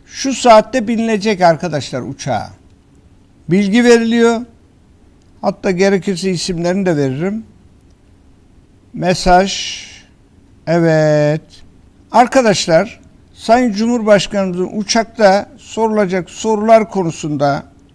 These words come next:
tekrara düşmemek adına, bakın tekrara düşmemek adına soru sormak isteyen gazeteci arkadaşlarımızın sorularını iletmesini rica ediyorum.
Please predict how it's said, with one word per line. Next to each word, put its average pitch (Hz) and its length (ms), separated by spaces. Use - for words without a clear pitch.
tekrara 220 680
düşmemek 185 640
adına, 156 560
bakın 135 400
tekrara 185 640
düşmemek 180 560
adına 131 500
soru 233 420
sormak 214 520
isteyen 196 480
gazeteci 202 540
arkadaşlarımızın 190 1080
sorularını 202 1080
iletmesini 208 920
rica 202 360
ediyorum. 120 420